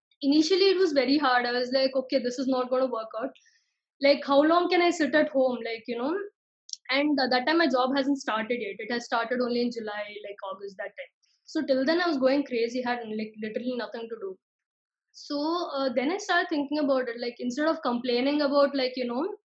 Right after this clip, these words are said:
not able to go out, maybe I can utilize that time to do something else. Obviously, the first two weeks have been crazy. I was just watching movies and, you know, rolling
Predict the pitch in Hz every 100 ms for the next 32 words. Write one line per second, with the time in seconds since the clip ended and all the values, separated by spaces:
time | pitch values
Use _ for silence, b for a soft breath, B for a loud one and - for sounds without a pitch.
0 | _ - _ - 262 277 294 277 302 240
1 | 233 208 247 285 262 294 285 285 254 269
2 | 277 277 285 - 240 254 403 427 - -
3 | 311 320 320 269 285 254 190 190 - _
4 | _ _ _ - 262 240 330 339 339 339
5 | 269 277 - 320 302 277 277 269 247 285
6 | 277 240 240 254 247 240 240 - 226 226
7 | 247 240 233 233 240 226 226 240 247 214
8 | 214